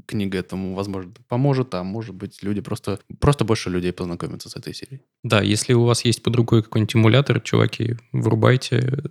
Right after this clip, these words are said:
Speaker 2: Мне кажется, даже в девятнадцатом году кайф.
Speaker 1: Кстати, насчёт эмуляторов.
Speaker 2: Ну-ка.
Speaker 1: Я, между прочим, заново переоткрыл себя,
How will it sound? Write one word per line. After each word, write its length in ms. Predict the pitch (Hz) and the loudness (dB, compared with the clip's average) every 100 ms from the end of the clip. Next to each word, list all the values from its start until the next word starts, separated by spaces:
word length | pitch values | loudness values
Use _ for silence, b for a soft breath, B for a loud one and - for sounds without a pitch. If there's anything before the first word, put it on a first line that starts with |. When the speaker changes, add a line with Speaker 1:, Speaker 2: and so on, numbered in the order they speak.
| 143 135 139 | -8 -8 -2
Speaker 2:
Мне 200 | 127 120 | 0 2
кажется, 240 | 127 - | 0 0
даже 240 | 120 113 113 _ | 2 4 2 _
в 80 | 110 | 4
девятнадцатом 500 | 107 110 117 - 117 | 6 6 6 4 2
году 760 | 110 107 113 123 113 - - 147 | 4 6 8 8 4 -2 -6 -8
кайф. 360 | - 110 101 - _ _ | 0 2 2 -6 _ _
Speaker 1:
Кстати, 400 | - - 123 104 - _ _ _ | -18 -12 -10 -10 -14 _ _ _
насчёт 380 | - 110 101 107 | -12 -10 -8 -4
эмуляторов. 500 | 104 135 139 85 78 _ - | 0 0 -2 -6 -12 _ -10
Speaker 2:
Ну-ка. 280 | 104 117 - _ - | -6 -8 -10 _ -12
Speaker 1:
Я, 220 | 104 98 | -6 -4
между 260 | 98 104 113 | -4 -6 -6
прочим, 640 | - 107 113 104 95 - - | -4 -2 0 0 0 -6 -6
заново 440 | 117 123 143 123 | 2 4 4 2
переоткрыл 580 | 113 127 107 - 135 131 | 0 2 0 0 0 0
себя, 600 | - 107 101 101 98 95 | -2 -4 0 2 2 0